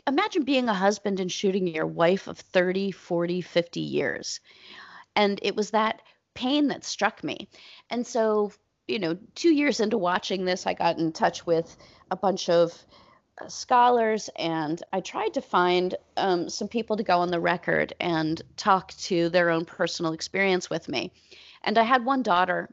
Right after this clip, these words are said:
an adult daughter of parents who had ended their lives together. And we spent hours on the phone, and when I thought I had placed the story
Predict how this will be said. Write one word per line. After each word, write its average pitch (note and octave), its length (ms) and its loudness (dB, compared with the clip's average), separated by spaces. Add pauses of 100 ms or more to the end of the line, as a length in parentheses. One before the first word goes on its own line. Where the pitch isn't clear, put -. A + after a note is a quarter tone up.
(140)
an F#3+ 140 -4
adult F3 380 -2
daughter E3+ 460 -2
of - 280 -6
parents D#3+ 480 -6
who F#3 140 -4
had E3 160 0
ended E3 240 0
their D#3+ 140 -4
lives E3 260 -10
together. G#2+ 440 -4 (640)
And F#3 420 4 (500)
we F#3+ 160 -4
spent - 260 -2
hours D#3+ 240 -2
on D#3 140 -4
the F#3 60 -6
phone, B3+ 440 0
and F3 380 -4
when F3+ 200 -4
I E3+ 220 -4
thought F#3+ 300 -2
I F#3+ 60 0
had F3+ 140 -6
placed F3 280 -4
the F3+ 80 -10
story F3+ 580 -6